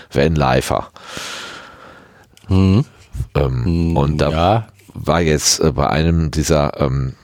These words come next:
Speaker 1: bei diesen, diesen Leuten, die mussten ihren, ihren Van in eine Werkstatt bringen.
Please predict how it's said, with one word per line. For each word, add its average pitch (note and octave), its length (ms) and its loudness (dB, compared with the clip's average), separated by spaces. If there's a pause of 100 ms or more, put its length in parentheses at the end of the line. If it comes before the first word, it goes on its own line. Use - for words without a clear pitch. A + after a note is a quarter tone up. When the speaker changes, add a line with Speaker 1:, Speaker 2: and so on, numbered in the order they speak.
(140)
Speaker 1:
bei D2 160 0
diesen, D2+ 320 -4 (100)
diesen D#2 240 -4
Leuten, D#2 360 -2
die E2+ 100 0
mussten F#2 380 0
ihren, D#2 420 0
ihren D2+ 320 0 (100)
Van E2 760 0
in F2+ 200 0
eine E2+ 280 2
Werkstatt - 440 0
bringen. C#2 320 -2